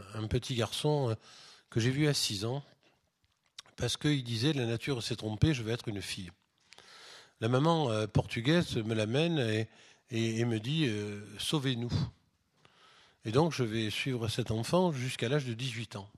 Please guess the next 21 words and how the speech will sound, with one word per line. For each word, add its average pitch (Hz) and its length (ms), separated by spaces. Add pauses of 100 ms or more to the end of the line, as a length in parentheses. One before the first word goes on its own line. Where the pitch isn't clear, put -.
Six 131 440
ans, 156 100
dix-huit 123 400
ans, 95 140 (120)
très - 180
régulièrement. 110 580 (840)
Euh, 104 220 (200)
et 117 220 (1400)
d'entrée 147 400
de 127 120
jeu, 170 320
le, 120 280
le 117 180
garçon 160 400
me 135 120
dit, « 135 220
La 139 100
nature 117 420
s'est - 140
trompée, 110 500
je, 113 140